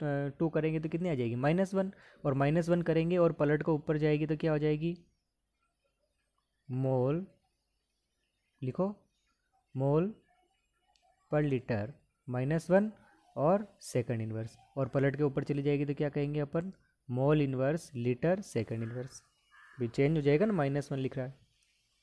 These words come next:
याद रह जाएगी बात। Any problem? अब आप लोग half order of reaction के लिए लिख के बताना, ये हाफ, तो जब इसकी वन की वैल्यू हाफ रख लेंगे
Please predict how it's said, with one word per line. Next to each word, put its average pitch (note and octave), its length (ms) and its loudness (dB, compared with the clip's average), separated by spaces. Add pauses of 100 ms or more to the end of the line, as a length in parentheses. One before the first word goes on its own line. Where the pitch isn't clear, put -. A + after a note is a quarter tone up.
(680)
याद C#3 160 4
रह D3 80 4
जाएगी D#3+ 220 6
बात। F#3 300 2 (640)
Any C#3 180 -2
problem? E3+ 400 2 (640)
अब D#3+ 120 6
आप D3+ 200 8
लोग E3 200 6
half D3+ 420 6
order D#3+ 220 6
of E3 200 4
reaction D#3+ 400 0
के E3 80 -2
लिए E3 140 2
लिख D#3+ 160 0
के E3 100 -4
बताना, D3+ 340 -4 (840)
ये C3 120 -2
हाफ, C3 320 -2 (1200)
तो C3+ 60 -2
जब D3 220 2
इसकी D3+ 240 0
वन C3+ 260 -2
की D#3+ 160 0
वैल्यू E3+ 280 2
हाफ D3+ 300 4
रख D#3+ 160 -2
लेंगे C#3 340 -2